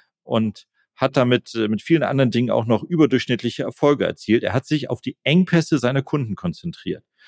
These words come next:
Es gibt noch viele andere, äh, Beispiele, so jemand wie, wie Vielmann, äh,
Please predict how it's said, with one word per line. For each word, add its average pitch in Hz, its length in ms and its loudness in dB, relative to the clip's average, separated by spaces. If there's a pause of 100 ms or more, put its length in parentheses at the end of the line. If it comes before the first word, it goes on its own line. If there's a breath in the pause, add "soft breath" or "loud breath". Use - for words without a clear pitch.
(340 soft breath)
Es 143 160 -4
gibt 185 160 0
noch 160 80 2
viele 147 200 0
andere, 135 680 2
äh, 110 40 -2
Beispiele, 127 800 2
so 110 140 -4
jemand 113 400 0
wie, 117 240 -2
wie 139 180 -4
Vielmann, 131 800 2 (400 soft breath)
äh, 107 260 2